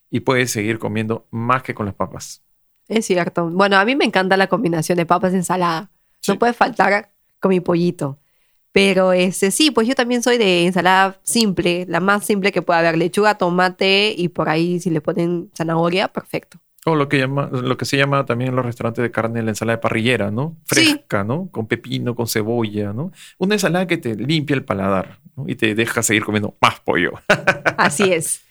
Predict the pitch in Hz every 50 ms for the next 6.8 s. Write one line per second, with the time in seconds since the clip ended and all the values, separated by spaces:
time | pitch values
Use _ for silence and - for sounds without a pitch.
0 | _ _ - 233 - 294 311 311 320 302 294 285 277 302 302 294 - 240 196 180
1 | 180 175 - - 202 196 208 208 220 240 220 190 180 170 170 170 165 165 165 170
2 | 175 170 160 160 - 147 - - - - _ _ _ _ _ _ - 101 98 98
3 | 95 90 90 85 85 - - _ _ _ - - 110 113 113 107 110 - - 104
4 | 95 92 92 87 92 92 - - 98 104 104 104 98 107 101 92 92 92 92 -
5 | 98 90 95 104 104 98 - - - 92 90 - - 90 82 - 87 85 90 104
6 | 117 104 92 - - - 98 92 87 85 85 85 82 78 78